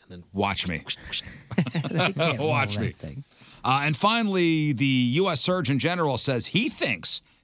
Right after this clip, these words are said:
Speaker 2: thirteen is too young for kids to be on social media platforms, even though what's the minimum age to be on Facebook or
Speaker 3: I think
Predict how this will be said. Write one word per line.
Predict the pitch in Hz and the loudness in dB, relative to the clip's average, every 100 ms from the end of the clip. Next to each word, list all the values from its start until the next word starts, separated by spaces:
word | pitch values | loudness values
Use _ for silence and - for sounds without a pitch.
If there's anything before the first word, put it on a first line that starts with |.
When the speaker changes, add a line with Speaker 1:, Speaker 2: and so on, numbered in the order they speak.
| - | -20
Speaker 2:
thirteen | - 175 202 - - 123 76 - _ _ _ _ | -4 -2 -2 -4 -2 -2 -4 -12 _ _ _ _
is | - 101 | -6 -4
too | - - 233 | -4 -4 -2
young | 226 175 110 | -2 -2 -2
for | 95 - | -4 -6
kids | - 104 - | -4 -4 -2
to | |
be | 113 | -2
on | 104 | 0
social | - 110 104 | -2 0 0
media | 101 92 | -2 -2
platforms, | 87 95 90 101 92 - | -2 -2 -2 0 0 -2
even | 135 190 202 | -2 0 2
though | 202 139 107 - - _ | 2 2 -2 -6 -20 _
what's | 113 160 - | 0 0 2
the | |
minimum | 151 156 151 147 | 2 2 2 2
age | 147 90 - - _ _ | 0 -2 -8 -10 _ _
to | 113 | 0
be | 120 | 2
on | 117 110 95 - _ _ _ _ _ _ _ _ - | 2 0 -2 -8 _ _ _ _ _ _ _ _ -4
Facebook | 123 107 - 98 - | -2 -2 -2 -4 -4
or | 98 87 87 | -4 -2 -4
Speaker 3:
I | |
think | 87 | -8